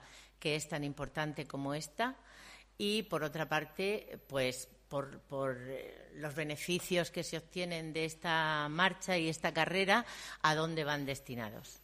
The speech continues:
A la Asociación Española de Lucha contra el Cáncer, en su delegación del Algar, que, bueno, es justo es reconocer, y yo lo voy a reconocer desde aquí, que es una de las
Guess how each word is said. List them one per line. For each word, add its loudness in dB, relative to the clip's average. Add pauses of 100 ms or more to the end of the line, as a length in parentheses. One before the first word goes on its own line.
(320)
A 4
la 6
Asociación -2
Española 0
de -2
Lucha -4
contra -2
el -4
Cáncer, -2
en -6
su -6
delegación -2
del -2
Algar, 2 (640)
que, 4
bueno, 0
es -8
justo 0
es 6
reconocer, 0
y -8
yo 0
lo 2
voy 2
a 2
reconocer -2
desde 0
aquí, -2 (520)
que 0
es 0
una 0
de 2
las 4